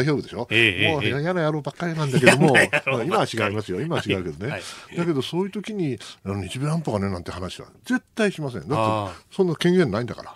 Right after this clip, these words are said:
Speaker 2: うーん。あ、そうか、そうか。
Speaker 1: うん、うん。
Speaker 2: お互い権限もないし。
Speaker 1: ですから、そういう発想がするとすれば、
Speaker 2: うん。
Speaker 1: それはもちろん外務大臣のレベル、
Speaker 2: はい。ああ。
Speaker 1: もしくは総理のレベルはあるかもしれません。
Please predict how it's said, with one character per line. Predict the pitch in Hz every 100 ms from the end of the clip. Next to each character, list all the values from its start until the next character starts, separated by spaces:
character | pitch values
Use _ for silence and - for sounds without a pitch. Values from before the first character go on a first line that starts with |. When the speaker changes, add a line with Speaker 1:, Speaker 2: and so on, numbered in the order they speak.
| -
Speaker 2:
う |
ー | 123 143 147 143 139
ん。 | 127
あ、 |
そ | 143
う |
か、 | 117
そ | 113
う |
か。 |
Speaker 1:
う |
ん、 |
う | 104
ん。 |
Speaker 2:
お |
互 | 170 196 214
い | 196
権 | 196 190
限 | 202
も | 143
な | 113 117
い |
し。 | 170
Speaker 1:
で |
す | -
か | 151
ら、 |
そ | - 196
う |
い | 214
う |
発 | 208 196
想 | - 202 190
が | 202
す | 196 185
る | 185
と | 185
す | 180 180
れ | 185
ば、 | 131
Speaker 2:
う |
ん。 |
Speaker 1:
そ | -
れ | 151
は | 160 156 - -
も | 131
ち | 170
ろ | 123
ん | 87
外 | 104
務 | 110 110
大 | 113 104
臣 | 87
の | 78
レ | 85
ベ | 78
ル、 | 71
Speaker 2:
は |
い。 | - _ -
あ | 117 123
あ。 |
Speaker 1:
も | 123
し |
く | 120 113
は |
総 | 190 190
理 |
の | 170
レ | 160
ベ | 165
ル | 180
は | 196 127
あ |
る | 131
か | 107
も | 87
し |
れ | 90
ま | 78
せ |
ん。 | -